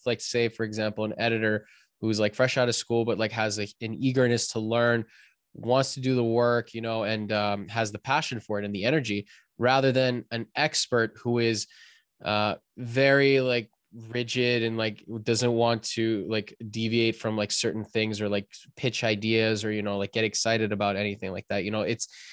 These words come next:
it's all about the energies that we're trying to kind of feed off, like you, like you mentioned. And one of the best ways to do that is to showcase it, um, like, through your branding. You know, that's why branding is so important. It's like, what is your brand identity? Why,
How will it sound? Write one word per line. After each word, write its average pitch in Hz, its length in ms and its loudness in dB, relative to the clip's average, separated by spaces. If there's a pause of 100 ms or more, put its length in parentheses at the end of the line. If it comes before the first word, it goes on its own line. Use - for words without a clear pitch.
(120)
it's - 140 -2
all 147 80 6
about 156 180 4
the 139 160 -2
energies 113 480 0
that 110 100 -4
we're 104 100 -4
trying 107 240 -2
to 98 60 -8
kind 107 140 -4
of 101 80 -4
feed 110 140 0
off, 101 120 0
like 107 220 -2
you, 110 260 -2
like 104 220 -2
you 101 60 -4
mentioned. 123 420 -2
And 113 260 0 (720)
one 113 300 0
of 127 60 4
the 113 80 4
best 117 240 0
ways 110 140 0
to - 60 -6
do 143 100 2
that 123 180 4
is 110 160 -2
to 107 160 -2
showcase 113 580 -2
it, 107 160 -4 (140)
um, 104 480 0
like, 98 180 -4
through 107 140 -4
your 107 100 0
branding. 139 400 2 (300)
You 107 80 -4
know, 107 100 -2
that's 110 240 -2
why 117 140 2
branding 110 400 -2
is 104 120 -6
so 107 120 -4
important. 101 380 -4
It's 90 100 -10
like, 98 100 -6
what 110 160 0
is 107 100 -2
your 110 120 0
brand 104 280 -4
identity? 104 540 0
Why, 110 440 0